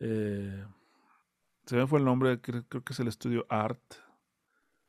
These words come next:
No me acuerdo, no les voy a mentir, no les voy a mentir. Les voy a poner el nombre ahí como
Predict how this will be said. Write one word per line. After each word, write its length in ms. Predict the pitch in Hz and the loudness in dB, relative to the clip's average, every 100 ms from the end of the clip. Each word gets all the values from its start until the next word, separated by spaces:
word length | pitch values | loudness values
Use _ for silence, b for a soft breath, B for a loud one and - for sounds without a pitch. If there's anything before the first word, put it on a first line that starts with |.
| _ _ _ _ _ - 160 127 - _ _ _ | _ _ _ _ _ -16 -16 -18 -20 _ _ _
No 100 | 170 | -12
me 100 | 208 | -10
acuerdo, 320 | 180 156 143 139 | -4 0 2 4
no 80 | |
les 120 | 170 160 | 4 6
voy 120 | 160 | 6
a 40 | |
mentir, 320 | 147 113 104 | 6 2 0
no 60 | 127 | 2
les 80 | 147 | 4
voy 100 | 139 | 4
a 20 | |
mentir. 220 | 120 101 | 2 -2
Les 80 | 104 | 0
voy 100 | 135 | 0
a 60 | 139 | 2
poner 240 | 135 127 | 2 2
el 100 | 120 | 4
nombre 300 | 120 120 113 | 2 2 0
ahí 200 | 110 110 | 2 0
como 600 | 110 110 101 98 98 95 | -4 -8 -8 -10 -14 -16